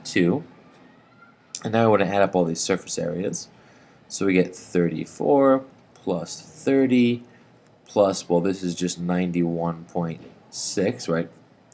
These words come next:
Forty, oh, eighty-one point six, sorry. Right? Thirty-four, oops, thirty-four plus thirty plus eighty-one point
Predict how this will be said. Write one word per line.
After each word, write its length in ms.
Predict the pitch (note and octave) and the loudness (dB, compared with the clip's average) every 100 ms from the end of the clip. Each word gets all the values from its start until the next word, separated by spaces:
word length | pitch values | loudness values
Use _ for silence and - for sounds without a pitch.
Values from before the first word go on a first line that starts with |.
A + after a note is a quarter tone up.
| _ | _
Forty, 440 | - - F#2 F2 F#2 | -12 -2 0 0 0
oh, 180 | A2+ - - | -2 -8 -6
eighty-one 340 | F2+ E2 D#2+ | -4 -4 -6
point 220 | F2+ E2+ | -8 -8
six, 240 | - F2 - | -10 -10 -10
sorry. 240 | - - - _ _ _ _ _ _ _ _ _ _ _ _ _ _ _ _ - | -10 -10 -18 _ _ _ _ _ _ _ _ _ _ _ _ _ _ _ _ -14
Right? 160 | - - _ _ - - _ _ | -12 -12 _ _ -20 -20 _ _
Thirty-four, 800 | G2 F2+ F2+ - G2 F#2+ F#2 F#2 - - - - - - - - - | 2 2 2 2 6 8 8 4 -4 -20 -20 -20 -20 -20 -20 -20 -18
oops, 340 | - - - - - - | -16 -16 -18 -20 -8 -2
thirty-four 380 | F2+ F2+ F2 | 0 2 0
plus 300 | E2+ D#2 - - - | 0 -4 -8 -18 0
thirty 580 | A2 G#2 G2+ G2+ G2+ - - - _ _ _ _ _ _ _ _ | 2 4 2 -2 -4 -10 -20 -20 _ _ _ _ _ _ _ _
plus 640 | - F#2 E2+ E2+ F2 - - - | 0 2 2 0 -4 -10 -16 -8
eighty-one 840 | G2 F#2+ F#2+ F2 E2+ E2+ E2+ F2 A#2 - - | -4 -2 0 0 0 -4 -4 -8 -16 -20 -10
point 300 | F#2+ E2+ | -6 -6